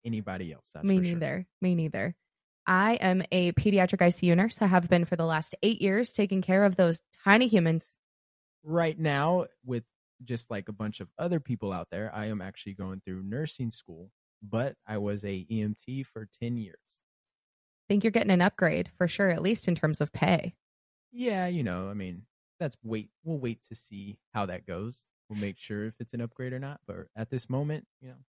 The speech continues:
Speaker 1: it, it's, it's getting there.
Speaker 2: He's working on it.
Speaker 1: Right now, we actually live in the Bay Area, Northern California.
Speaker 2: And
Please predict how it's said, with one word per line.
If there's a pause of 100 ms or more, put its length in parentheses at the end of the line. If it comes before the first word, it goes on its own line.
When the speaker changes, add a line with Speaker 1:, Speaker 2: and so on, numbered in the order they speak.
(240)
Speaker 1:
it,
it's,
it's
getting
there. (360)
Speaker 2:
He's
working
on
it. (1300)
Speaker 1:
Right
now,
we
actually
live
in
the
Bay
Area, (240)
Northern
California. (720)
Speaker 2:
And